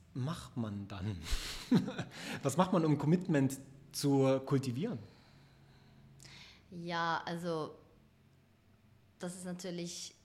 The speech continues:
Speaker 2: etwas, das klingt so krass, wenn ich das sage, aber das, das, das schafft
Speaker 1: Raus.
Speaker 2: nicht jeder alleine,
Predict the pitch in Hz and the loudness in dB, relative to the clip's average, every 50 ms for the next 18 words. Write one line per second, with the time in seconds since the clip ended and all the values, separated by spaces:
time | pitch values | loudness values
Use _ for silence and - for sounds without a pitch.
0 | _ _ - 175 170 - - 180 170 165 165 170 - - - - - - - - | _ _ -8 -8 -8 -10 -10 -6 -4 -4 -4 -6 -8 -12 -16 -16 -18 -18 -20 -20
1 | _ _ _ _ _ _ _ _ _ _ _ _ _ _ _ _ _ _ - - | _ _ _ _ _ _ _ _ _ _ _ _ _ _ _ _ _ _ -20 -18
2 | - - - 202 185 180 180 - - - - - 247 240 - - 190 180 175 - | -16 -10 -6 -6 -6 -6 -6 -8 -8 -8 -6 -6 -8 -8 -8 -8 -8 -8 -8 -10
3 | - 156 - - 185 254 247 185 160 156 156 156 165 - - - 175 - - - | -10 -12 -10 -10 -8 -8 -8 -8 -8 -8 -10 -10 -12 -12 -12 -12 -10 -12 -10 -10
4 | - 160 160 - - - - - 214 226 127 139 143 240 233 254 262 - - 208 | -8 -6 -2 2 2 4 4 4 2 0 -2 -2 0 2 2 2 0 0 -2 0
5 | 208 220 240 262 277 240 - - - 175 165 165 160 156 160 165 165 160 156 | 2 2 4 4 4 4 4 4 4 4 4 2 2 2 0 0 -2 0 2